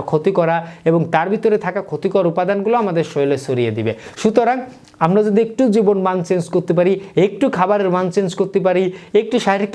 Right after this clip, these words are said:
এক্সারসাইজ বা ব্যায়াম করতে পারি, আমরা সবসময় মোবাইল নিয়ে, কম্পিউটার নিয়ে বসে না থেকে বিকাল হলে একটু মাঠে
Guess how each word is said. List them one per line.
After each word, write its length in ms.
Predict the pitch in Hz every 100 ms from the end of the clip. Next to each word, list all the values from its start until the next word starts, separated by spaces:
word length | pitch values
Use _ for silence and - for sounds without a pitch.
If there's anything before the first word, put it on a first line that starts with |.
| 175
এক্সারসাইজ 340 | 165 196 214 185
বা 60 | 190 139
ব্যায়াম 180 | 160 190
করতে 200 | 196 196 185
পারি, 180 | 185 190 185 - -
আমরা 160 | 151 165
সবসময় 360 | 175 - 196 185 156
মোবাইল 280 | 156 180 190 185
নিয়ে, 140 | 185 180
কম্পিউটার 400 | 156 156 190 202
নিয়ে 120 | 196 175
বসে 160 | 165 196
না 60 | 196 185
থেকে 180 | 185 202 196 - - 131
বিকাল 220 | 170 196 180
হলে 120 | 190
একটু 140 | 190 190 147 175 175
মাঠে 220 | 143 143